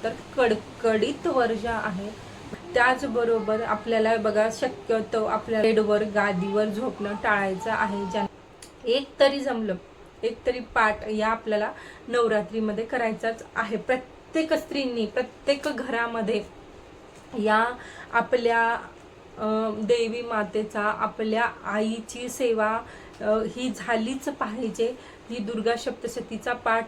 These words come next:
हा अत्यंत, अ, देवीला प्रिय असणारी ही सेवा आहे, त्यामुळे प्रत्येक घरामध्ये व्हायलाच पाहिजे अशी मी सगळ्यांना विनंती करते. बघ,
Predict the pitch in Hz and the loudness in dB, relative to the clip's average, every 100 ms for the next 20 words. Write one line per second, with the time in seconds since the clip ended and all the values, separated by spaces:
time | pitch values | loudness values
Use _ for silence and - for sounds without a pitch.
0 | - 240 233 233 - 233 233 220 247 269 | -4 -4 0 -2 -2 -4 -4 -6 -6 -6
1 | - - - - 220 226 208 240 220 233 | -8 -16 -14 -4 0 2 2 0 0 0
2 | 247 - 269 254 247 247 - 233 226 226 | 0 0 -4 0 0 0 -4 -2 -2 -2
3 | 220 226 269 233 233 233 226 220 226 214 | -4 -4 0 2 2 0 -2 -4 -4 -4
4 | 214 - 240 - - 269 277 226 240 226 | -4 -4 -6 -6 -6 -4 -2 -2 -2 -2
5 | 214 220 208 220 220 208 214 226 262 269 | -2 0 -2 -2 -2 0 -2 -2 -6 -6
6 | 240 208 214 214 - 220 220 226 - - | -4 0 0 0 -2 -2 -2 -4 -12 -20
7 | - - 240 233 226 226 208 226 220 220 | -6 0 2 2 0 -2 -2 -2 0 -2
8 | 269 262 247 214 - 220 233 - - - | -4 -2 0 0 0 -2 -4 -10 -20 -20
9 | - - - - 202 233 | -20 -20 -20 -4 0 0